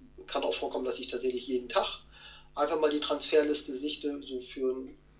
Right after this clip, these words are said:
für einen gewissen Stärkebereich oder, oder Altersbereich, den ich suche, auch da mir einen Marktüberblick zu verschaffen. Aber, ähm,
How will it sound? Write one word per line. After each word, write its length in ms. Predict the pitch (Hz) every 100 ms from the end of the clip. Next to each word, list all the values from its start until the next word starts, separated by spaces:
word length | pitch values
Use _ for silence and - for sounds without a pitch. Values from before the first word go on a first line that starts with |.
| - - -
für 160 | - 135
einen 160 | 135 131
gewissen 260 | 131 135
Stärkebereich 800 | - 175 180 160 143 131 131 -
oder, 160 | 120 117
oder 220 | 113 117
Altersbereich, 720 | 156 156 - 147 135 135 -
den 160 | 143 135
ich 100 | 135
suche, 400 | 143 131 127 117
auch 140 | 117 123
da 160 | 120
mir 240 | 120 123 117
einen 100 | 117
Marktüberblick 600 | 160 - - 165 180 -
zu 120 | -
verschaffen. 440 | 160 156 160 156 - - - - - - - - - - - - - - - -
Aber, 460 | 117 127 127 127 -
ähm, 280 | 117 117